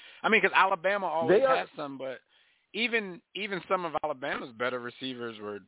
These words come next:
Speaker 1: Ohio State transfers. Thinking about a Jameson
Speaker 2: Yeah.
Speaker 1: Williams.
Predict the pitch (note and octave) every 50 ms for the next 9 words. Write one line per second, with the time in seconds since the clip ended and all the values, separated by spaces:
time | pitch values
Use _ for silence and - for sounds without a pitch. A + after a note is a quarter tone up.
0 | _ - F#2+ F2 F2 G#2+ A#2 B2+ A2+ A2+ - - A2+ G#2+ F#2 - C3+ C#3+ E3+ F3+
1 | E3 - - B2 B2+ C3 D#3 - - _ _ _ _ _ _ _ _ _ C3 B2+
2 | A#2+ A#2+ A2+ G#2+ A2+ A2 G2+ G2+ F#2 F#2+ A2 A#2+ A#2+ A2+ A2 B2 C3 C#3+ E3+ A3
3 | A#3 A#3+ A#3+ A#3+ A#3 A#3 A3+ G#3+